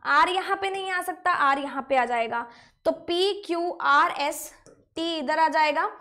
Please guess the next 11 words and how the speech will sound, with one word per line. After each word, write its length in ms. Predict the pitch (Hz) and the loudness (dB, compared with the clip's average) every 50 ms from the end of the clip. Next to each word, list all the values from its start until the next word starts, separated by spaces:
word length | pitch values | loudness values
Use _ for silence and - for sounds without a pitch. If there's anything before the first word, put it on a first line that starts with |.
| - - - - - - _ _ _ _ _ _ _ _ _ _ _ _ _ _ _ _ | -18 -20 -20 -20 -20 -20 _ _ _ _ _ _ _ _ _ _ _ _ _ _ _ _
M, 260 | 262 302 330 381 392 - - 294 | 0 2 2 0 -2 -4 -4 -4
N, 220 | 311 330 381 415 392 - - - _ _ _ _ _ _ _ _ _ _ _ _ _ _ _ 269 | -2 -2 -4 -8 -10 -14 -18 -20 _ _ _ _ _ _ _ _ _ _ _ _ _ _ _ -16
J, 300 | 226 233 240 285 294 311 339 349 349 349 | -14 -8 -6 -4 -2 -2 -4 -4 -6 -8
K, 120 | 339 349 - - - 294 330 | -6 -6 -4 -2 -2 -2 -2
L, 80 | 302 254 294 | -2 -2 -4
M, 100 | 294 - - - 285 277 | -4 -4 -8 -6 -6 -6
N, 120 | 302 381 415 - - _ _ _ _ _ _ _ _ _ _ | -6 -6 -10 -12 -18 _ _ _ _ _ _ _ _ _ _
O 180 | 277 320 339 339 | 0 2 2 2
यहाँ 300 | 311 285 277 269 262 269 | 2 0 -2 -2 -4 -2
पे 80 | - 294 | -2 -2
हमारा 460 | 294 269 254 247 240 247 269 339 392 | -2 -2 -4 -4 0 2 2 2 2